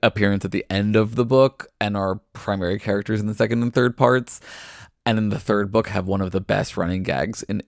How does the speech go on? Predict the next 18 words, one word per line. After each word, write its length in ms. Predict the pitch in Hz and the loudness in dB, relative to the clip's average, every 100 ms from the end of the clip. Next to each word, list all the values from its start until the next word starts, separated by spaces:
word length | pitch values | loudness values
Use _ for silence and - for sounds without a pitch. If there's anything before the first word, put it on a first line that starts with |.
| - | -6
any 280 | 92 85 107 | -4 -2 -4
book 240 | 82 - | -4 -6
I've 160 | - - - | -8 -8 -10
ever 280 | 71 67 67 | -8 -8 -6
read. 360 | 71 - 71 - | -4 -4 -4 -6
And 120 | - 87 | -4 -2
I 60 | |
will 140 | 95 95 | -2 -2
reference 400 | 95 - 92 - | -2 -2 -4 -2
it 80 | 78 | -2
at 60 | |
least 180 | 78 98 | -4 -4
once 240 | 82 78 - | -4 -4 -6
a 40 | |
day 180 | - 65 | -6 -6
until 260 | 78 110 - | -6 -4 -4
I 120 | 76 | -4
die. 480 | - - - - | -6 -6 -6 -8